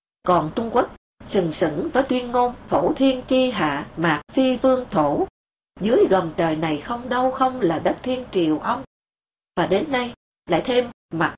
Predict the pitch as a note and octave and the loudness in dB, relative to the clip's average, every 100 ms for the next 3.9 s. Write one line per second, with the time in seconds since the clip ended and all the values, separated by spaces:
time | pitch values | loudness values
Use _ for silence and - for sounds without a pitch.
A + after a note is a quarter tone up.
0 | - B3 B3+ A#3+ B3+ C4 G3 D#3+ D3 D#3+ | -4 0 2 2 4 2 0 -2 -2 -2
1 | E4 - _ _ _ - A#3 B3 B3 B3+ | -4 -6 _ _ _ -4 -4 2 2 2
2 | C4 C4 B3 F3+ D3 D#3 D#3 - A3+ - | 2 0 2 0 2 -2 -2 -4 -6 -6
3 | - _ _ _ _ - A#3+ B3 B3 | -20 _ _ _ _ -4 0 2 0